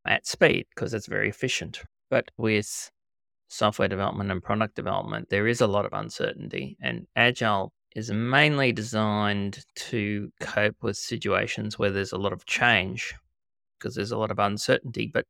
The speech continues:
from a psychological point of view, it can be quite difficult to get managers to understand and accept that you have to behave differently in situations where there's uncertainty,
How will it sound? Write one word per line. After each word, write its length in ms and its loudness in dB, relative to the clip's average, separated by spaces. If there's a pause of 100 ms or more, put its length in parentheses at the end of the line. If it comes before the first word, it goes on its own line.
(140)
from 180 2
a 60 4
psychological 680 2
point 200 2
of 80 0
view, 100 2
it 60 -2
can 120 -6
be 60 -2
quite 380 6 (160)
difficult 500 2 (100)
to 160 2
get 340 2 (680)
managers 840 -2 (200)
to 380 0 (540)
understand 680 0
and 120 -4
accept 800 -4
that 340 0 (920)
you 160 -2
have 260 -2
to 80 -8
behave 460 -2
differently 760 -2 (680)
in 160 0
situations 760 -2
where 140 4 (160)
there's 320 0
uncertainty, 1000 -2